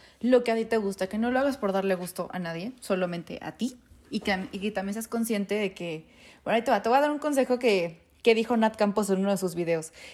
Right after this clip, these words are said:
que la gente piensa que los youtubers es como, "Ah, nada más salgo, aparezco y ya, qué chido". No, la edición también cuenta, toda la organización, la producción, todo eso. Entonces, ten en cuenta que te tendrías que aventar todo eso. Pero date, life is a risk.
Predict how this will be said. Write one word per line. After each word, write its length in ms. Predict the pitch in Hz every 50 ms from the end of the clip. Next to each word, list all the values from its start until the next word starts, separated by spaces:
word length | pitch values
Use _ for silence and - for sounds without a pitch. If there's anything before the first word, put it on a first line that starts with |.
| -
que 100 | - 226
la 140 | 214 214 226
gente 240 | 220 247 247 277 285
piensa 240 | - 254 247 269 254
que 100 | 254 240
los 120 | 208 196 196
youtubers 320 | 214 208 226 214 202 202
es 80 | - -
como, 160 | - 220 -
"Ah, 120 | - 285 269
nada 160 | 269 277 262
más 140 | 262 262 -
salgo, 200 | 262 247 254 285
aparezco 440 | 277 277 214 208 208 208 - 233
y 80 | 226 202
ya, 120 | 190 185
qué 160 | 185 - 214 208
chido". 240 | - 233 196 175 170
No, 280 | 180 196 208 180 - - _ _ _ _ _ _ - -
la 120 | - 185
edición 280 | 190 190 190 196 208 233
también 300 | 262 294 254 233 214 190
cuenta, 440 | - 190 180 180 - 180 170 180 - - - - - - - -
toda 160 | 240 254 269
la 80 | 269 247
organización, 960 | 220 196 190 185 180 170 - 180 170 - - 208 208 196 190 190 196 202
la 120 | 190 185 185
producción, 480 | 196 185 170 170 165 - 208 202 208
todo 220 | 196 208 202 208 208
eso. 180 | 202 202 -
Entonces, 320 | 180 185 - - 208 220 220 - _ _ _ _ _ -
ten 200 | 220 226 240 262
en 80 | 254
cuenta 260 | 247 247 233 226 233 226
que 80 | 214
te 140 | 202 - 175
tendrías 400 | - - 180 180 190 208 233 226
que 80 | 233 220
aventar 320 | 185 175 175 175 180 180 180
todo 220 | 185 175 170 156
eso. 240 | 170 170 - - - _ _ -
Pero 180 | 247 254 269
date, 500 | 240 294 320 311 - 339 349 339 330 330 -
life 240 | 277 247 247 277 311
is 60 | 339
a 80 | 349 330
risk. 340 | 294 311 330 359 359 - -